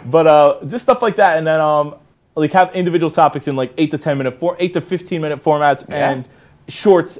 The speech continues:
Speaker 1: as, like, for YouTube and maybe even TikTok.
Speaker 2: Yeah, maybe, yeah.
Speaker 1: 'Cause the,
Speaker 2: I'm
Speaker 1: that's
Speaker 2: down
Speaker 1: the
Speaker 2: with
Speaker 1: fun
Speaker 2: that.
Speaker 1: part about this. We got a long way to go, and we're just, we're kinda just experimenting the first few times with, like, the videos and stuff. So that's why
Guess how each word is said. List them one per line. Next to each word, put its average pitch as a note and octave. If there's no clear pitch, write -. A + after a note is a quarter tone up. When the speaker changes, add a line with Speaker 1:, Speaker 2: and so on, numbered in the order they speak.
Speaker 1:
as, C3
like, B2+
for B2
YouTube C3
and D4
maybe E4+
even F#4
TikTok. A2+
Speaker 2:
Yeah, A4
maybe, D#3
yeah. F3+
Speaker 1:
'Cause F3+
the, F#3
Speaker 2:
I'm A#3
Speaker 1:
that's -
Speaker 2:
down -
Speaker 1:
the E4
Speaker 2:
with -
Speaker 1:
fun D#4
Speaker 2:
that. -
Speaker 1:
part A#3
about F#3
this. A2+
We F3
got G3
a F3
long E3+
way F#3
to D#3
go, C3+
and B2
we're C3
just, F3+
we're D3+
kinda A3
just G3+
experimenting F#3
the D3
first D3
few D3+
times C3+
with, B2+
like, B2+
the C3+
videos A2+
and F#2+
stuff. F#2+
So C3
that's F#3
why F3